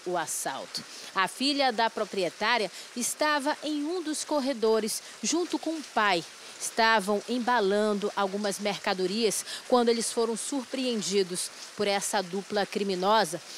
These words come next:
que já agiu com violência, pedindo para a filha da proprietária ir até o banco de trás e pegar toda a renda do dia. Ela não teve outra escolha.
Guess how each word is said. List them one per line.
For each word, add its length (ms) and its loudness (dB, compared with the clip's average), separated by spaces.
que 120 2
já 300 4
agiu 520 0
com 80 -4
violência, 720 0
pedindo 600 0
para 200 6
a 40 2
filha 420 0
da 100 0
proprietária 800 0
ir 300 6
até 460 2
o 100 4
banco 560 2
de 100 0
trás 580 2
e 100 2
pegar 600 2
toda 600 4
a 140 -2
renda 580 -2
do 120 0
dia. 420 -2
Ela 320 6
não 180 2
teve 520 0
outra 420 4
escolha. 680 4